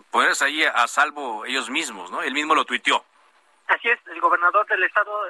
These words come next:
Speaker 2: eh, pues, mientras realizaba estos recorridos para ve-, revisar a los damnificados, eh, pues, se, se volcó en esta lancha junto con el general de la zona militar dieciocho. Sin embargo, no hubo incidentes mayores,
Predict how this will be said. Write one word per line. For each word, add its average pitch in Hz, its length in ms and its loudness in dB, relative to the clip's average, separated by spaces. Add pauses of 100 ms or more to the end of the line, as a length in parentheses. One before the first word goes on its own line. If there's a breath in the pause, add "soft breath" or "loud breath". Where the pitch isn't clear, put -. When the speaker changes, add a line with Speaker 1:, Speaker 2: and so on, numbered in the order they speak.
(100)
Speaker 2:
eh, 147 200 -2
pues, 151 220 -2
mientras 151 300 -2
realizaba 156 320 0
estos 185 180 -4
recorridos 165 460 -2
para 147 500 2 (100)
ve-, 147 280 0
revisar 147 300 0
a 170 60 4
los 156 160 -6
damnificados, 156 680 0 (420 loud breath)
eh, 151 220 2
pues, 156 160 2
se, 151 240 0 (100)
se 160 80 0
volcó 147 360 4
en 170 100 -4
esta 175 180 0
lancha 196 400 -2
junto 156 220 -14
con 147 200 -6
el 143 140 -8
general 156 380 2
de 165 80 -2
la 143 220 4
zona 160 200 0
militar 151 420 0
dieciocho. 180 540 -2 (340 loud breath)
Sin 170 120 0
embargo, 175 340 2
no 170 120 -2
hubo 160 300 2 (100)
incidentes 156 460 0
mayores, 180 360 -2